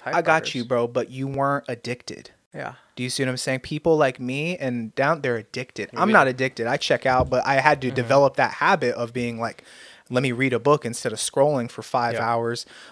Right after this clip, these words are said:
Speaker 1: Um, but my point is <laughs> the, why I thrived in that environment is because I was actually the guy that goes up to the girl and goes,
Speaker 2: Mm-hmm.
Speaker 1: "Hey,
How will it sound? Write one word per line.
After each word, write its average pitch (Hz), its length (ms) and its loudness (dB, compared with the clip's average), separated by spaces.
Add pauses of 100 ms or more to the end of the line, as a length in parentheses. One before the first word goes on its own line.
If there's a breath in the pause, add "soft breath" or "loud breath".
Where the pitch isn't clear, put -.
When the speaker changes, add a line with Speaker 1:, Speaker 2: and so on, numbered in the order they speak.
(140 loud breath)
Speaker 1:
Um, 120 600 -2 (160)
but 143 160 4
my 127 120 -4
point 170 580 -4
is 117 440 -8 (140)
<laughs> - 140 -20
the, - 80 -10 (200)
why 127 300 2
I 131 160 -4
thrived 123 720 -4
in 131 200 -6
that 123 160 -2
environment 123 600 -2
is 120 100 -12
because 123 420 -8
I 127 140 -2
was 131 160 -2
actually 123 320 -4
the 117 100 -8
guy 123 380 -2
that 117 140 -10
goes 120 260 -4
up 131 240 0
to 113 260 -8
the 117 120 -12
girl 107 440 -4
and 120 120 -12
goes, 113 240 -8
Speaker 2:
Mm-hmm. - 160 -20
Speaker 1:
"Hey, 165 340 -2